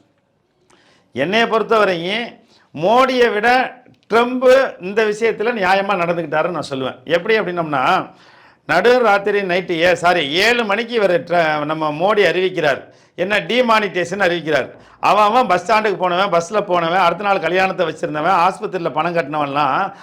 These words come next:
அடுத்த நாள் வந்து அந்த பணம் செல்லாதுன்னு சொல்லி ஏ டி எம் வாசல்லையும் அங்கேயும் போய் நின்றுகிட்டு இருந்தான்.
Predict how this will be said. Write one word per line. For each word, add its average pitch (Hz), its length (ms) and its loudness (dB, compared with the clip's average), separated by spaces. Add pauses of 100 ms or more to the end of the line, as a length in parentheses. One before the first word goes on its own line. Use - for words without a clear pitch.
(120)
அடுத்த 247 380 2
நாள் 226 320 4
வந்து 220 140 -2
அந்த 196 140 -2
பணம் 208 360 -2
செல்லாதுன்னு 196 500 0
சொல்லி 185 200 -2
ஏ 180 100 0
டி - 140 -10
எம் 190 180 -2
வாசல்லையும் 160 500 -2
அங்கேயும் 160 260 -6
போய் 151 180 -6
நின்றுகிட்டு 151 320 -8
இருந்தான். 120 260 -8